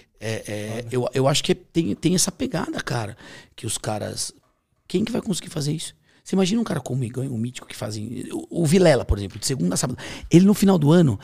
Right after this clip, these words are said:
Speaker 1: tem trezentos e sessenta e cinco caboclo que ele entrevistou.
Speaker 2: Ele é maluco. O
Speaker 1: Du,
Speaker 2: Vilela é maluco.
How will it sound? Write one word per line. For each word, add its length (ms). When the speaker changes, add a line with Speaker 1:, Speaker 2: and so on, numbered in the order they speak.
Speaker 1:
tem 140
trezentos 560
e 60
sessenta 280
e 60
cinco 520
caboclo 420
que 80
ele 60
entrevistou. 600
Speaker 2:
Ele 120
é 40
maluco. 400
O 60
Speaker 1:
Du, 100
Speaker 2:
Vilela 160
é 40
maluco. 380